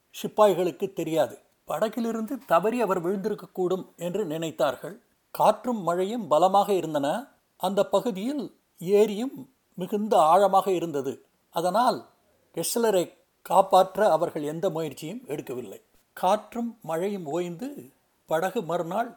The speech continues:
கரைக்கு வந்து சேர்ந்தது. சிப்பாய்கள் கொடுத்த தகவல் படி கெஸ்லரின் உடலை தேடினார்கள்.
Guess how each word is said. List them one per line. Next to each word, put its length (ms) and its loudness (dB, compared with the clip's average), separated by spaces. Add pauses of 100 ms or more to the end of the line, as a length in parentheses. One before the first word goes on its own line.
(400)
கரைக்கு 360 -2
வந்து 220 -4
சேர்ந்தது. 500 -4 (440)
சிப்பாய்கள் 640 -4
கொடுத்த 380 -4
தகவல் 400 -6
படி 260 -10 (580)
கெஸ்லரின் 600 -2 (380)
உடலை 340 2
தேடினார்கள். 680 0